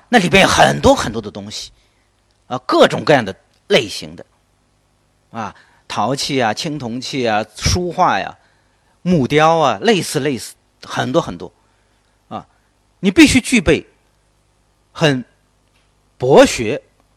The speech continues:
啊，能够对各门知识有所了解，你才能够鉴赏啊，才能够看出门道来。所以博物也是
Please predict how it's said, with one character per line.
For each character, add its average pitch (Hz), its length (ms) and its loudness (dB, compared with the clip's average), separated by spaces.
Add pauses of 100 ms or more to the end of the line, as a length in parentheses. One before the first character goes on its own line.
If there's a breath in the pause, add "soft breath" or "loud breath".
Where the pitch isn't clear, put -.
啊， 139 280 -2 (720)
能 175 220 2
够 202 120 4
对 165 240 0 (480)
各 294 200 4
门 127 220 -4
知 190 120 -2
识 151 120 -4
有 120 100 -2
所 156 140 -4
了 110 240 0
解， 156 120 -6
你 110 140 -6
才 147 240 -2
能 151 180 -2
够 - 240 -4 (160)
鉴 120 320 -4
赏 - 240 -14 (460)
啊， - 160 -20
才 - 160 -8
能 170 160 -4
够 175 180 -4 (160 soft breath)
看 - 280 -2
出 - 100 -16
门 98 240 -10
道 160 160 -2
来。 - 80 -12 (220)
所 240 120 0
以 - 40 -2
博 214 140 0
物 285 100 -2
也 110 140 -4
是 127 220 -10